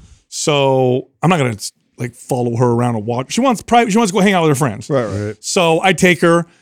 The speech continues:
Speaker 1: and, you know, she sees her friends, and she's like, "Hey, can I go?" And I'm like, "Yeah, go take off, go do your thing," or whatever.
Speaker 2: Yeah.
Speaker 1: So I'm sitting in the corner, and I'll talk to some of the dads, but then I was just sitting in the corner, and I was just texting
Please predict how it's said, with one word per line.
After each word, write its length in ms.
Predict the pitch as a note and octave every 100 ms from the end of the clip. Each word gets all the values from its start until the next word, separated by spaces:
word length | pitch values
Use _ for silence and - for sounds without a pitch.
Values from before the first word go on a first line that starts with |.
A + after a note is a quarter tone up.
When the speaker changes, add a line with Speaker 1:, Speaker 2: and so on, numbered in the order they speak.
| _
Speaker 1:
and, 400 | - C#3+ C#3 C#3
you 60 | D3
know, 520 | C#3 C3+ C3+ C3+ C#3+ - - -
she 200 | - F#3
sees 200 | E3 F#3+
her 80 | E3
friends, 380 | E3 D3+ D3 D3
and 100 | C#3
she's 180 | D3 C3
like, 180 | B2+ B2
"Hey, 160 | E3+
can 160 | C#3+ D3+
I 80 | D3
go?" 220 | D#3 D#3
And 80 | F3
I'm 60 |
like, 80 | A#3+
"Yeah, 120 | G#3+
go 120 | C#3+
take 180 | E3+ G#3
off, 140 | D#3+ -
go 100 | D#3+
do 80 |
your 100 | E3
thing," 140 | D3 C#3
or 20 |
whatever. 240 | B2 A#2+ A#2
Speaker 2:
Yeah. 100 | A#2+ G#2+ - -
Speaker 1:
So 180 | - F#3+
I'm 160 | G#3+
sitting 320 | G#3 - A#3+ G3
in 80 |
the 80 | F3
corner, 600 | - F3 F3 B2+ A2 D3 - _ _
and 100 | B3
I'll 100 | D4
talk 200 | - A3 -
to 80 |
some 160 | E3 F3+
of 60 | C#3+
the 60 |
dads, 280 | C3+ C3+ D#3
but 100 | F#3+
then 100 | B3+
I 40 | G#3+
was 80 | F#3
just 140 | E3+
sitting 140 | - F3
in 20 |
the 60 | C#3
corner, 260 | - C3+
and 60 | D#3
I 40 |
was 100 | D#3
just 140 | D3 -
texting 520 | C#3 - C3+ B2+ C3